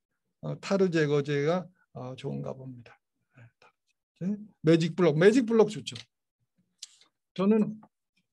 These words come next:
그 애들 봉-, 봉사활동을,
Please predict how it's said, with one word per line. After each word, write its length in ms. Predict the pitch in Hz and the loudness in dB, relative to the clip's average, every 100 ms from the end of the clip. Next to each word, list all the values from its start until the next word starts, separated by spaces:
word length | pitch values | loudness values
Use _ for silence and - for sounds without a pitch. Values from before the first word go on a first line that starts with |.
| _ _ _ _ _ _ _ | _ _ _ _ _ _ _
그 340 | - 175 170 160 - | -6 -4 -2 -4 0
애들 300 | 185 196 226 | 4 6 6
봉-, 280 | 165 170 - _ _ _ | 4 0 -4 _ _ _
봉사활동을, 840 | - 202 233 240 214 202 233 208 | 6 8 10 8 8 8 8 6